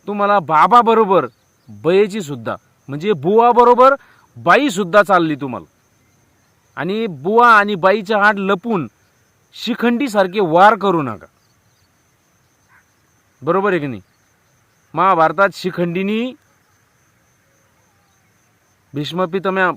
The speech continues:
पितामहाला मारलं होतं. म्हणजे शिखंडीचे सारखे वार करू नका.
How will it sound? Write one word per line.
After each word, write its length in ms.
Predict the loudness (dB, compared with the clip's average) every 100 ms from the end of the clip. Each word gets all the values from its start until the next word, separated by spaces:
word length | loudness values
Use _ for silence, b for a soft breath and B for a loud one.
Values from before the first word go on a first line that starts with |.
| -6
पितामहाला 480 | -2 -2 0 0 0
मारलं 280 | -2 -4
होतं. 160 | -8 -10 -20 _ _ _ _ _ _ -12
म्हणजे 180 | -10 -8
शिखंडीचे 800 | -10 -8 -8 -8 -10 -6 -4 -6 _ _ _ -8
सारखे 320 | -8 -6 -6
वार 380 | -2 2 4 2
करू 260 | -2 -4
नका. 240 | -6 -12